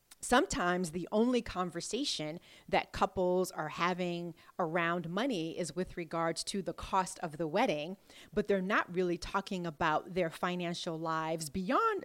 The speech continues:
the wedding. And, uh, from the research that I've done for my book,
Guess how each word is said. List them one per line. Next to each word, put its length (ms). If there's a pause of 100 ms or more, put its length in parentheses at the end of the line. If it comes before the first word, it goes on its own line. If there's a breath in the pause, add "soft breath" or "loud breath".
the 140
wedding. 440 (540 loud breath)
And, 460 (180)
uh, 160
from 240
the 120
research 480
that 180
I've 240
done 400 (240)
for 220
my 200
book, 380